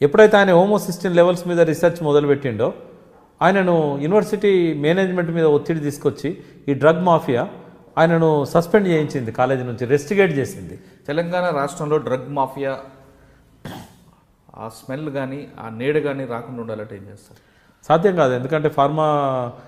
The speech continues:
Speaker 1: ఆ, సెజ్ పెడుతున్నారు కేసీఆర్ గారు. రెండవది ఏంటంటే ప్రపంచానికి ఫార్మా రాజధాని హైదరాబాద్గా డిక్లేర్ చేశారు. అంటే కొంతకాలం దాకా తప్పదు, ఎందుకంటే ఇక్కడ వ్యాపారం అవసరము. ఎక్కడనో ఒకడైతే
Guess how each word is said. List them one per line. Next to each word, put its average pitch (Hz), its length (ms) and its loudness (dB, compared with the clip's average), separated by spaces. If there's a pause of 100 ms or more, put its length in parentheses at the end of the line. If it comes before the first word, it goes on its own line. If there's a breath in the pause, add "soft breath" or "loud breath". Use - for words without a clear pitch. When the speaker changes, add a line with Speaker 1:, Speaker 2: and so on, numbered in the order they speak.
(280 loud breath)
Speaker 1:
ఆ, 117 160 -2
సెజ్ 143 320 0
పెడుతున్నారు 123 440 2
కేసీఆర్ 107 400 -2
గారు. 90 320 -8
రెండవది 151 400 2
ఏంటంటే 143 420 -6 (240 loud breath)
ప్రపంచానికి 170 560 2
ఫార్మా 151 380 2
రాజధాని 143 600 0 (300 loud breath)
హైదరాబాద్గా 147 480 4
డిక్లేర్ 127 420 -4
చేశారు. 95 300 -10 (1120 soft breath)
అంటే - 460 -14
కొంతకాలం 170 500 2
దాకా 185 160 4
తప్పదు, 151 400 2
ఎందుకంటే 131 720 -4
ఇక్కడ 139 200 -2
వ్యాపారం 139 460 2
అవసరము. 120 500 -4 (440 loud breath)
ఎక్కడనో 208 340 2
ఒకడైతే 196 720 0